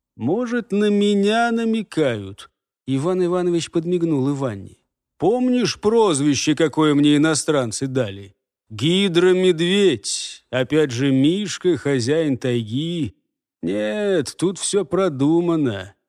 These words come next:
Они божатся, что их контора ни при чем. Сами, мол, поражены.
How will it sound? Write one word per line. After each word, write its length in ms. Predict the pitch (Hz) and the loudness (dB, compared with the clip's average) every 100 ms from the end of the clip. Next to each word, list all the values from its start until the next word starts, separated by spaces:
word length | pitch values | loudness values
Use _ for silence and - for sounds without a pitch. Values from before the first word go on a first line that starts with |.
| _ _ _ - | _ _ _ -6
Они 560 | 127 147 151 160 196 | -2 0 2 0 0
божатся, 680 | 220 233 240 220 233 196 226 | -2 -2 0 0 0 0 -2
что 220 | 196 - 208 | -2 0 0
их 320 | 190 196 - | 0 -2 0
контора 540 | 220 214 170 190 202 | 0 0 0 0 2
ни 160 | 202 202 | 0 0
при 240 | 190 208 | -2 -6
чем. 460 | - 160 160 180 151 | -4 -2 0 0 -2
Сами, 520 | - 143 175 220 240 | -2 0 0 -2 -4
мол, 260 | 240 240 202 | 0 0 0
поражены. 920 | 220 214 214 180 190 170 131 101 | -2 0 0 2 2 2 0 -2